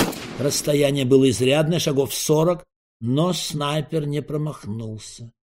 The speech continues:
Павлов со стоном выронил оружие и схватился за бок. Последний заряд Ружевич берег, наводя на Фандорина ствол,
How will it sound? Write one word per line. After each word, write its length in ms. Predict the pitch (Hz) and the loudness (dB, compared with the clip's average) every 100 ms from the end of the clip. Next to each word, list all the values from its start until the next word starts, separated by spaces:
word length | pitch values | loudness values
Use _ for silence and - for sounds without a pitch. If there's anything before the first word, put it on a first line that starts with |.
| _ _ | _ _
Павлов 320 | 123 123 113 | -6 -6 -8
со 180 | - 120 | -10 -12
стоном 640 | - - 185 208 202 185 | -12 -6 0 2 2 0
выронил 400 | 131 131 127 117 | 0 -2 -4 -8
оружие 540 | 113 156 185 170 175 170 _ _ _ - | -2 0 2 0 -4 -8 _ _ _ -10
и 140 | 135 | -8
схватился 720 | - - 135 110 143 143 143 113 | -8 -8 -8 -6 -6 -6 -6 -6
за 160 | 131 | -6
бок. 280 | 120 117 104 - - - - - - 302 277 | -4 -2 -4 -6 -10 -10 -10 -10 -12 -12 -10
Последний 640 | - - - 127 190 175 | -10 -10 -2 4 6 6
заряд 480 | 175 165 170 175 160 | 4 2 0 -2 -4
Ружевич 480 | 127 104 120 120 104 | -4 -4 -4 -4 -6
берег, 540 | 101 110 101 101 - | -6 -4 -4 -6 -8
наводя 440 | 95 101 101 98 117 | -10 -8 -8 -6 -6
на 120 | 117 | -6
Фандорина 800 | - 123 107 131 127 123 120 120 | -8 -6 -2 2 2 0 -4 -10
ствол, 760 | - - 123 131 127 113 98 | -14 -12 -6 0 2 2 -2